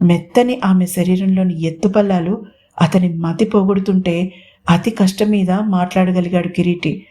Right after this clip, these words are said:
ఆమె మెల్లగా అతనికి దూరం జరిగింది. చాయిస్ తనకే ఇచ్చాడని ఆమెకి అర్థమైంది. ఆ టైంలో అతను ఏం చేసినా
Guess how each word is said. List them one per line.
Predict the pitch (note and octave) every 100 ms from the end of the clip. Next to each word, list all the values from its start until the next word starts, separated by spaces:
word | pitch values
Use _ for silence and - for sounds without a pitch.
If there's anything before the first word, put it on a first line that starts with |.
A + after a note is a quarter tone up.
| _ _ _ _ -
ఆమె | B3+ B3+ A3 G#3+ G#3+ - -
మెల్లగా | F#3 F#3 F#3+ G#3 G#3 G3
అతనికి | F#3+ F3+ F3 G3+
దూరం | F#3+ F#3 G3
జరిగింది. | G3 F3 F3 E3+ E3 F#3 - _ _ - - - -
చాయిస్ | E3 F3+ G3 -
తనకే | F#3+ F3+ F#3 G#3+
ఇచ్చాడని | G3 G#3 F#3+ F3+ F#3 G#3+
ఆమెకి | G3+ F#3+ F#3
అర్థమైంది. | G3 E3 E3+ F3+ F3 E3 E3 - - _ _ -
ఆ | B3 B3+
టైంలో | B3+ A#3 B3+ B3+ A3 A#3+ - _ _
అతను | F#3+ A3 G#3+
ఏం | F3+ F3 G#3+ B3
చేసినా | C4 B3+ B3+ A3+ A3+